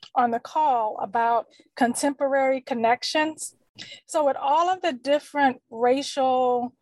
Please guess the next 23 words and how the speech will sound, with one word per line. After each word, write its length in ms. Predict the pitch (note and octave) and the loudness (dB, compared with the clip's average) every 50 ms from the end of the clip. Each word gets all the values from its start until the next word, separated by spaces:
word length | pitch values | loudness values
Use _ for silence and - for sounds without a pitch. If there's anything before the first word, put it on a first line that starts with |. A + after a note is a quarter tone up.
| _ _ _ - - - | _ _ _ -20 -20 -20
fights 520 | - - - C#4 C4 C4 B3+ B3 - - | -16 -6 -2 0 2 2 0 -2 -4 -4
that 100 | - B3+ | -2 -2
are 60 | A#3+ A3 | 0 0
going 260 | A#3+ B3 B3 B3 B3 | 0 0 2 2 2
on 120 | A#3+ A#3+ | 0 -2
in 60 | A#3 | -2
this 140 | A3+ A3+ - | -6 -10 -6
country 640 | - - B3+ A#3+ A#3+ - - A#3 A3+ A3+ A#3 A#3 B3+ - | 2 4 4 4 4 4 0 -2 0 0 -2 -2 -4 -4
on 240 | A#3+ A#3+ A#3 A#3 A#3 | -2 0 0 0 -2
so 260 | - - - B3 B3 | -2 0 2 2 4
many 180 | B3+ B3 B3 A#3+ | 4 2 -2 -2
different 600 | G#3 B3 A#3+ A#3 - B3+ A#3 A#3 A3 A3+ B3 - _ _ _ - | 0 -2 -2 -2 0 -2 0 0 0 -4 -6 -14 _ _ _ -2
aspects 680 | B3+ A#3+ A#3 A#3+ - - - C4 A#3 G#3+ G#3+ - - - | 0 2 2 0 -2 -4 -2 0 0 0 0 -4 -8 -12
with 100 | A3 - | -6 -2
so 120 | - B3+ | 0 2
many 160 | B3 B3 A#3+ | 2 2 0
different 340 | A#3 A3 B3 - - A3+ A3+ | 0 0 0 0 0 -2 0
nationalities, 1000 | A3+ A3 A#3 - - A3 G#3+ A3 A3+ A3+ A3 A3 G#3+ G#3+ A3+ A3+ A3 - - _ _ _ _ _ - - - - _ _ - | 0 0 0 -2 -4 -4 -2 0 2 2 2 2 0 -2 -4 -6 -8 -10 -12 _ _ _ _ _ -18 -18 -18 -20 _ _ -6
if 140 | B3+ B3+ | -4 -2
you 80 | E4+ F4+ | 0 0
had 180 | F4+ F#4+ F#4 F4+ | 0 2 0 0
to 200 | - - - - | 0 0 0 2
add 380 | C4+ C#4+ D4+ D4+ D4 C#4 C4 | 2 2 2 2 2 0 0